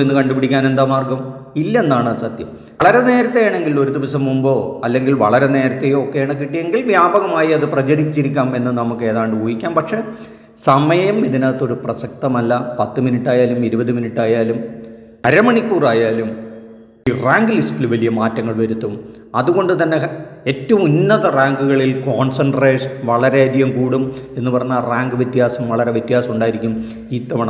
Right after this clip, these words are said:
അത് വളരെ പ്രകടമാണ് എന്നുള്ളതാണ് എൻ്റെ പ്രത്യേകത. അറുന്നൂറ്റി അറുപത് മാർക്ക് ഒക്കെയാണ് ഇരുപത്തിമൂവായിരം റാങ്ക് വന്നതെങ്കിൽ, അത്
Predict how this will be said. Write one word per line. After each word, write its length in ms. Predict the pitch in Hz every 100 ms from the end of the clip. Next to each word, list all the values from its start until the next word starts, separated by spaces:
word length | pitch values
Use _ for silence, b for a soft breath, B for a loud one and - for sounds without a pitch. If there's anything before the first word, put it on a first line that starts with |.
| 107
അത് 60 | 107
വളരെ 260 | 107 107 - - -
പ്രകടമാണ് 600 | 127 131 185 160 117 113 113
എന്നുള്ളതാണ് 520 | 110 107 107 98 98 98 B B -
എൻ്റെ 140 | 104 -
പ്രത്യേകത. 400 | 107 110 110 - - B B B - 139
അറുന്നൂറ്റി 680 | 123 117 131 139 147 147 147 127
അറുപത് 280 | 131 175 127 120
മാർക്ക് 340 | 117 - 123 113
ഒക്കെയാണ് 340 | 104 120 113 110
ഇരുപത്തിമൂവായിരം 720 | 107 113 113 113 113 107 107 104
റാങ്ക് 200 | 101 113 110
വന്നതെങ്കിൽ, 500 | 107 104 101 107 107 B B -
അത് 100 | 117